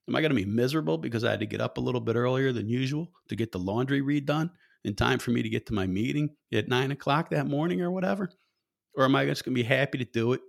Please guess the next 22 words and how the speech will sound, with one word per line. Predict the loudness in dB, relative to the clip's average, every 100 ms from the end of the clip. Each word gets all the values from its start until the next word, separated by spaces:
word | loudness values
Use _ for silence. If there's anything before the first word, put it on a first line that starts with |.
| -8
'cause | -2
I | 0
got | 0 0
a |
good | 0 0
meeting | 2 0 0 -2
that's | -4
gonna | -6 -6
be | -6
happening | -6 -8 -6 -6
at | -4
nine | -2 -2
o'clock | -6 -4 -4 -4 _ _
and | -2
I | 0
wanna | 0 0
get | -4 -2
to | 0
that? | 0 0 -4 _ _ _ _ _ _ _ _
It's | -6 -4
a |
choice. | -2 -2 -2 -2 -6 -12 -12